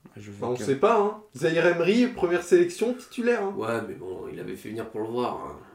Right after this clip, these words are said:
Speaker 3: Zaïre Emery, il est quand même beaucoup moins fort, euh, depuis, euh, qu'il s'est fait sa blessure en équipe de France.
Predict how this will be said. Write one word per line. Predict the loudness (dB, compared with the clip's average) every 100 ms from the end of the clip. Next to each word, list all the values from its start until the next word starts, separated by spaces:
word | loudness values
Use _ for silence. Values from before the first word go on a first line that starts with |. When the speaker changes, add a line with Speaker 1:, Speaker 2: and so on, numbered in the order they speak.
| 0
Speaker 3:
Zaïre | 2 4
Emery, | 2 2
il | 2
est | 0
quand | -2
même | -2 -2
beaucoup | -2 -2 0
moins | 0 0
fort, | 0 0 2 2
euh, | 2
depuis, | -2 -6 -8 -4
euh, | 0 2 2 2 -2
qu'il | -8
s'est | -8 -8
fait | -6 -8
sa | -6
blessure | -8 -8 -8
en |
équipe | -6 -4
de | -4
France. | -4 -12